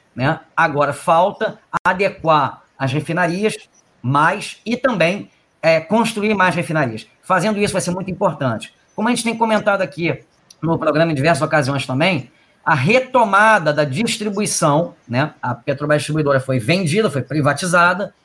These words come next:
É, o próprio Prats, presidente da empresa, da Petrobras, tem dito, né, e acho que isso é importante, que ele tem dito, nós achamos importante, sim, tem dito que é impo-, é, é, foi equivocada a venda da B R,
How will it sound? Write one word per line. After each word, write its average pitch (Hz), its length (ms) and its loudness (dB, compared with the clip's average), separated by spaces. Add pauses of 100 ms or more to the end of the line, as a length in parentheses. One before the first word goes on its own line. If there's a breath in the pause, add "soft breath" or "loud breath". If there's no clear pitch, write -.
(260)
É, 156 240 2
o 196 60 -4
próprio 214 420 0
Prats, 196 480 2
presidente 165 380 -6
da 165 80 -4
empresa, 147 480 0
da 120 80 -4
Petrobras, 139 760 0 (100)
tem 202 440 2 (400 soft breath)
dito, 165 580 -2 (200)
né, 160 220 0
e 151 40 2
acho 131 160 0
que 147 80 -6
isso 156 160 -2
é 156 40 2
importante, 185 600 0
que - 60 -6
ele 139 100 0
tem 139 160 -2
dito, 160 300 -2
nós 117 500 -4
achamos 120 320 -10
importante, 127 480 -6
sim, 220 300 -4 (320 soft breath)
tem 160 140 0
dito 175 180 0
que - 80 -2
é 202 60 2
impo-, - 280 -2
é, 156 360 4
é, 135 180 2 (380)
foi 247 140 2
equivocada 240 600 4
a - 20 2
venda 170 200 0
da 165 60 0
B 165 80 2
R, 180 400 2